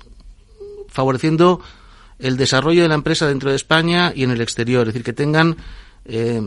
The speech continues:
eh, recursos que fam-, que favorezcan su competitividad internacional. Y el talento, obviamente, es una de esas,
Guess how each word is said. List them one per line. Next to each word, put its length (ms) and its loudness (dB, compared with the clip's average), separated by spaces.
eh, 420 -8
recursos 400 -4
que 100 -2
fam-, 280 -4
que 160 -4
favorezcan 380 -2
su 120 -4
competitividad 520 -2
internacional. 600 -2
Y 80 -2
el 100 0
talento, 360 2
obviamente, 640 -2
es 140 -6
una 220 -4
de 80 -4
esas, 440 -6